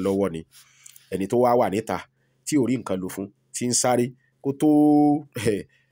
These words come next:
kó tó rí bẹ́ẹ̀, àfàìmọ̀, kó má jẹ́ pé, eh, a pe olódìdí awọ ẹkùn ni ó padà lọ ṣe kó tó lè gbà padà. Ẹ sì mọ iye tán ń ta awọ ẹkùn nísìn, k'Ọlọ́run Elédùmarè kó dákun kó ṣàánú fún wa. So, ó ṣe kókó kí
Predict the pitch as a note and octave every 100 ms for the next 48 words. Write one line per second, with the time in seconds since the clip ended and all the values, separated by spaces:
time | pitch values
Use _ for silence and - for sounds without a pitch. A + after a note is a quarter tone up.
0 | _ _ _ _ - C3+ C#3+ D3 D3 D3
1 | C3+ - _ _ _ - F#2+ G2+ G2 F#2
2 | D#2+ _ - - - _ - A#2+ A#2+ G2
3 | - A#2 A#2 A2+ C#3 _ - _ _ -
4 | F#2+ F2+ F2 F2 D#2+ - - _ _ _
5 | _ - G#2+ - G#2+ A2 A#2 G#2 G2+ G#2
6 | G2+ G#2+ G#2 - F2 _ _ _ G2 G#2+
7 | F#2+ E2 D#2 E2 D#2 F2 - _ _ G2+
8 | G2 F#2+ E2 E2 D#2+ D#2+ D#2+ - A#2 B2
9 | C3 C3 C#3 B2+ B2+ B2 A2+ A#2 C3+ A2
10 | F2+ _ - A#2 G2+ G#2 G2+ E2+ E2 F#2+
11 | F#2+ - G2 G#2 F2+ - F#2+ E2+ C3 C#3+
12 | C#3 C#3+ C#3 C#3+ D3 - _ _ _ -
13 | G#2